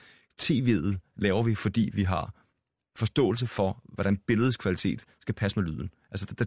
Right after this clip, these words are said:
der, der skal være den her balance. Når du sætter dig ned og ser noget på et Bang og Olufsen T V, så skal det være behageligt at se på. Det skal være en fornøjelse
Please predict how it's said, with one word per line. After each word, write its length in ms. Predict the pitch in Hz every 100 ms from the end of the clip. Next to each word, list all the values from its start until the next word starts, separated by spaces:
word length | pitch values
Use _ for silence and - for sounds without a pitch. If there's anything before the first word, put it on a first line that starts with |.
| -
der, 100 | 113
der 160 | -
skal 140 | 110 110
være 100 | 113
den 80 | 127
her 60 |
balance. 500 | 110 107 87 95 123 113 - -
Når 60 | -
du 80 | 95
sætter 220 | - 135
dig 80 | 117
ned 160 | 107 -
og 80 | -
ser 300 | - 120 107 -
noget 220 | 101 107
på 80 | -
et 60 | 104
Bang 180 | 95
og 60 | 90
Olufsen 180 | 101 107
T 80 | -
V, 140 | 76 - - _ _ _
så 60 | -
skal 160 | - 117
det 100 | 98
være 260 | 87 82 90 _ _ _ _ _ _ _ _ _ _ -
behageligt 440 | 110 - 120 117
at 60 | 98
se 140 | -
på. 120 | - -
Det 60 |
skal 120 | 104 104
være 60 |
en 60 | 98
fornøjelse 640 | - 101 104 92 95 -